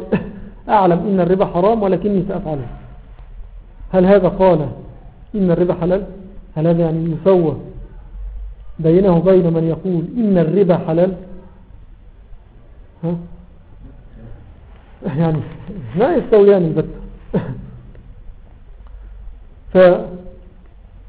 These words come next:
فالذي يظهر من حال هذا ال-، هذا القائل في هذا المثال الأول <laughs> أنه يعني في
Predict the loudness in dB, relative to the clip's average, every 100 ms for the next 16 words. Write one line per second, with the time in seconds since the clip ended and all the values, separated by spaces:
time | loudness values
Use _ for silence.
0 | -20 -18 -18 -18 -18 -18 -18 -18 -18 -18
1 | -16 -16 -16 -18 -16 -14 -12 -12 -2 4
2 | 6 8 6 8 4 4 0 4 4 6
3 | 2 0 -2 -2 -2 2 4 4 -2 -4
4 | -12 -18 -20 -18 -10 0 4 4 4 2
5 | 2 2 2 2 0 -8 -4 -2 0 0
6 | -4 -12 -16 -18 -20 -20 -20 -18 -16 -16
7 | -18 -20 -18 -18 -18 -18 -20 -20 -20 -20
8 | -20 -20 -20 -20 -18 -20 -20 -20 -20 -20
9 | -18 -16 -14 -12 -12 -4 4 6 8 6
10 | 0 -6 -12 -16 -16 -14 -8 -6 -4 -6
11 | -8 -16 -18 -20 -20 -20 -20 -20 -20 -20
12 | -20 -20 -12 -2 -2 -2